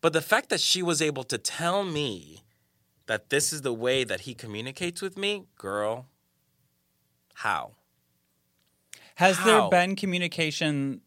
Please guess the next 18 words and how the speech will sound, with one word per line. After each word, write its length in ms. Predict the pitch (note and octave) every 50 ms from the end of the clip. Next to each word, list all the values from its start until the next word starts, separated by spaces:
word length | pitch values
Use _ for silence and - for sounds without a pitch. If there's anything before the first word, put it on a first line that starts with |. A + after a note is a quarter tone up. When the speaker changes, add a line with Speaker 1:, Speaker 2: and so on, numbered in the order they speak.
| _ -
Speaker 2:
like, 260 | D3 C3+ C3 C3 -
since 380 | - - - C3+ C3+ C#3 -
that 280 | - D#3 C3+ C3 C3 - -
incident? 560 | C#3 C3+ C3+ C3 - C#3+ D3 D3+ F#3 G#3+ A3
Speaker 1:
There 100 | - B2+ - - - - D3
has 240 | C3+ B2 A#2+ - -
been. 300 | - G2 F2 D2+ D#2 D#2 - - _ _ - - - - - _ _ _ _ _ _ _ _ _ _ _ -
There 140 | D3 D#3+ D#3+
has 340 | D3 - F3+ F3 D#3+ D3+ C3
been. 340 | - A#2+ G#2 F#2 F2 E2+ D#2+ _ -
And 120 | C#3 D#3 D#3+
it's 200 | D3+ D#3 - - - _ _ _ _ _ _ _ _ _ _ _ _ _ _ _ _ _ _ _ _ _ _ _ _ -
weirdly 1000 | C#3 C#3 C3+ C3 C#3 D#3 F#3+ G#3 G#3+ A#3 A#3+ A#3+ G3+ A3 A#3+ A#3+ A#3 A3+ F3+ -
abstract. 540 | C#3+ D3 D3 C#3 - - - C3 A2+ - -
I've, 200 | B2+ C3 A#2+ A2 - _ _ _ -
I've 380 | - - C3+ C#3 C#3+ D3 C#3+
had 580 | - - - - - F3+ F3 F#3 G3 G#3 F3 - - _
a 220 | - D3 C#3 B2